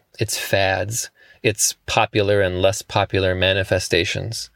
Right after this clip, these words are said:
You're thinking of your own examples of what's in vogue today. Back in the age of the patriarchs, having multiple wives was fashionable. Every trend needs a trendsetter. Seems like Lamech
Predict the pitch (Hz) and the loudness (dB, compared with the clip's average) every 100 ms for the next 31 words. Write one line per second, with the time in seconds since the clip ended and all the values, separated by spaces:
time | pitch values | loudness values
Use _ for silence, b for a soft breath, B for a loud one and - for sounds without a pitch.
0 | b b b b b b _ _ 95 95 | b b b b b b _ _ -2 0
1 | 98 101 98 101 101 123 104 98 95 92 | 0 0 0 4 2 2 0 0 0 2
2 | 90 92 98 110 95 - - - 107 95 | 0 0 0 2 0 0 -6 -2 -2 0
3 | 98 92 92 104 95 _ - 98 95 127 | 2 2 2 -2 -6 _ -2 2 2 2
4 | 131 B B B B B _ 110 104 - | -6 B B B B B _ 0 2 0
5 | 101 101 101 113 117 107 107 120 123 - | 0 0 2 2 0 0 0 0 0 2
6 | 160 156 156 - - B B - 107 101 | 2 2 -2 -6 -6 B B 0 2 2
7 | 104 117 127 117 107 98 104 104 95 98 | 2 2 2 0 2 4 4 4 2 -2
8 | - - 87 87 - - 90 85 107 101 | -4 0 0 0 -6 0 0 0 -4 -2
9 | 73 107 _ _ _ _ _ _ _ - | -4 -6 _ _ _ _ _ _ _ -2
10 | 107 90 85 104 104 95 107 - _ _ | 0 0 0 0 2 0 -4 -6 _ _
11 | 104 98 98 90 - - 117 120 90 85 | 0 0 2 0 2 0 0 0 2 2
12 | 120 - _ _ _ _ _ _ _ - | 0 -4 _ _ _ _ _ _ _ -10
13 | - 90 98 95 95 - - 98 110 104 | -4 -2 0 0 0 -4 0 0 2 -2
14 | - | -4